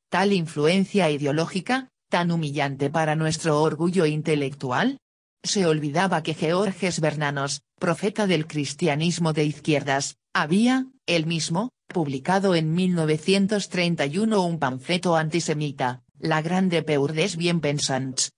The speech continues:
dedicado a la memoria y consagrado a la gloria de Edouard Drummond, obra todavía en venta. Ahí se veía ya desplegarse los dos postigos del comportamiento que he intentado describir a propósito de Barbier y de Darquier,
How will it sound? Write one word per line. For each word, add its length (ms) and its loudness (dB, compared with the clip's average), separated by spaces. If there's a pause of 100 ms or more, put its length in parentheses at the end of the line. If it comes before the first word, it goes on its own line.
(140)
dedicado 640 0
a 60 4
la 120 2
memoria 520 2
y 100 2
consagrado 760 0
a 100 2
la 100 0
gloria 460 2
de 180 4
Edouard 540 2
Drummond, 540 -2 (160)
obra 340 2
todavía 480 2
en 160 0
venta. 380 0 (640)
Ahí 300 4
se 180 0
veía 340 2
ya 200 2
desplegarse 760 -2
los 200 2
dos 240 -2
postigos 600 -2
del 200 0
comportamiento 920 0
que 220 2
he 80 2
intentado 680 0
describir 580 -2
a 100 0
propósito 640 -2
de 80 -2
Barbier 420 2
y 140 2
de 140 2
Darquier, 560 0